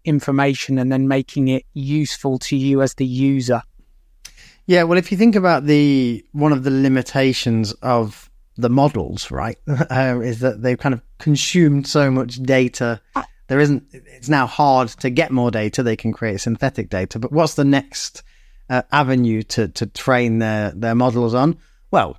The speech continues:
Speaker 2: just have people's lives recorded all day, every day, feeding that into the models. And, um,
Speaker 1: Hmm.
Speaker 2: that's one way to, to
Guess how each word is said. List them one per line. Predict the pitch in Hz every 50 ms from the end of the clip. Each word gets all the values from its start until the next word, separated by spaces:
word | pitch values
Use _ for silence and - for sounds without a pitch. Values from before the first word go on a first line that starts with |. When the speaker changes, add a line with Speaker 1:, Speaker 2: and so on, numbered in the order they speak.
| - -
Speaker 2:
just | - 120 107 -
have | - 117 110 101 - - - - _ _ _ -
people's | - 127 117 - 143 139 123
lives | 131 143 143 139 139 139 139 127 127
recorded | 131 131 - - 147 143 143 139 147 147 147 - _ _ _ _ -
all | - 165 170 170 165
day, | 151 170 165 170 175 170 - _
every | - 202 208 180 175 165 143 113
day, | 107 87 92 107
feeding | 123 - - 147 156 156 170 170
that | 185 202 180 156
into | 147 127 - - 120
the | 110 117 113
models. | 110 107 104 - 87 87 98 98 - -
And, | 110 110 107 104
um, | 85 87 113 110 110 107
Speaker 1:
Hmm. | 143 135 131 131 131 131 131 127 127 127
Speaker 2:
that's | 143 147 135 -
one | 131 120 113 117
way | 110 110 110
to, | - - 107 95 95 - _ -
to | - - 87